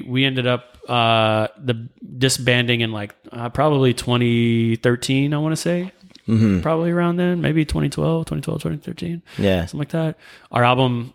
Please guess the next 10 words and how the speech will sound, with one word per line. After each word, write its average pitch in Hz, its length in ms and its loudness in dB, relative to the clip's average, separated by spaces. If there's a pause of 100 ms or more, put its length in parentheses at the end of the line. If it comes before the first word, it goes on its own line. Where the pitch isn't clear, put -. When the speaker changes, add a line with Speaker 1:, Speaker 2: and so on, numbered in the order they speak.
(100)
Speaker 1:
our 120 480 2
album 131 260 0
came 127 160 0
out 127 220 2
in 113 80 -8
twenty 127 180 -2
eleven. 120 480 0 (500)
Um, 113 400 -2
to 131 320 2
some 120 420 -4